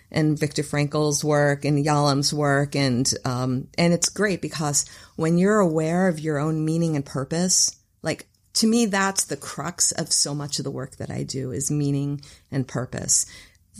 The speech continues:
Why are we here? What's it all really about? And when you can live your life in a meaningful, purposeful way, that is one of the things that helps flip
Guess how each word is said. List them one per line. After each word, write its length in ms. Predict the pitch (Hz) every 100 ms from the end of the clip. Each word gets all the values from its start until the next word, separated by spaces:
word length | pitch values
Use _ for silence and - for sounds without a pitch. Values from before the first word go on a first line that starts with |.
| - -
Why 280 | - 147 156
are 100 | 147
we 100 | 143
here? 380 | 143 131 127 -
What's 300 | 147 170 -
it 40 |
all 200 | 151 147
really 320 | 143 143 143 -
about? 460 | 143 139 127 - -
And 340 | 143 143 135 - - -
when 160 | 151
you 80 | 151
can 200 | 143 160
live 200 | 143 147
your 100 | 147
life 380 | 143 143 147 143
in 80 | 143
a 40 |
meaningful, 520 | 143 151 147 143 135
purposeful 600 | 131 - 147 143 - 135 139
way, 400 | 143 139 135 139 - - - _ _ _
that 520 | 143 147 160 170 - -
is 220 | 165 151
one 200 | 160 156
of 100 | 147
the 80 | 147
things 340 | 147 160 151
that 240 | - 147 -
helps 340 | - 165 -
flip 460 | - 151 156 143